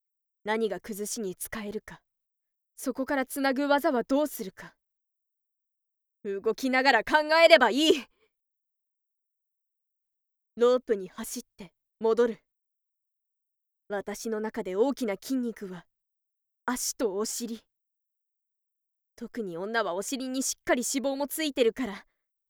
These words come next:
攻撃力は高いはず。ああ！捨て身にも見えるヒップアタックは男に決まる。感じた。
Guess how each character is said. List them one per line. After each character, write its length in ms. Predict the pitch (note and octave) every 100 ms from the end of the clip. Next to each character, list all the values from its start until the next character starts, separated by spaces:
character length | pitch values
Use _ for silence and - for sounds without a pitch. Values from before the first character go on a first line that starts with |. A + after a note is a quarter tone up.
| -
攻 220 | A#3 G#3
撃 240 | A#3+ A#3+
力 240 | D4+ C#4 A#3+
は 100 | G#3
高 260 | F#4+ F4+ F#4+
い 80 |
は 160 | F#4+ E4+
ず。 100 | B3+
あ 20 | D#4+ F4+ - _ _ _ _ _ _ _ _ _ _ _ _ - G#4+ E4 C#4 C5+ F#5 F#5+ - G5 F5+ - _ -
あ！ 60 | - - _ _ _ _ _ _ _ _ _ _ _ _ _ _ -
捨 80 | -
て 100 | A3+
身 120 | A3+
に 120 | B3
も 100 | A#3
見 220 | G3 A3 B3
え 60 |
る 80 | G#3+
ヒ 160 | - B3+
ッ 20 |
プ 120 | - C#4
ア 80 |
タ 120 | C4+ C#4+
ッ 40 | -
ク 120 | B3
は 180 | G#3+ - _ _ -
男 340 | C4+ C#4+ D4
に 160 | C#4+ A3
決 160 | -
ま 140 | C#4 B3
る。 80 | C4 - _ _ _ _ _ _ _ _ _
感 220 | - A#3+ F3+
じ 140 | -
た。 240 | - -